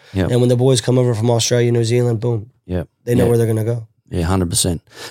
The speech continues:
Speaker 1: No, that's, yeah, and it, you can see that growing. I can see that growing throughout the, the socials and everything else. But knowing you guys,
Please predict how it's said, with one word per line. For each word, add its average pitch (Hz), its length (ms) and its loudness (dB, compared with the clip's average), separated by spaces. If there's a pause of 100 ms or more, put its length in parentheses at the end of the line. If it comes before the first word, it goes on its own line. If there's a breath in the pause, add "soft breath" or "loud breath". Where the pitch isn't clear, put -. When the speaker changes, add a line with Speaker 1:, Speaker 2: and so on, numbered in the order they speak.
Speaker 1:
No, 131 440 2
that's, 127 500 -2
yeah, 117 240 2
and 127 100 2
it, 135 160 0
you 135 120 4
can 120 100 2
see 156 220 0
that 120 200 2
growing. 117 460 2
I 113 100 0
can 107 120 -4
see 127 180 0
that 104 180 0
growing 110 380 0
throughout 107 400 0
the, 98 200 0 (320 loud breath)
the 113 80 -2
socials 131 540 2
and 110 80 2
everything 104 280 0
else. 107 180 0
But 101 180 -2
knowing 117 280 0
you 110 140 2
guys, 104 580 0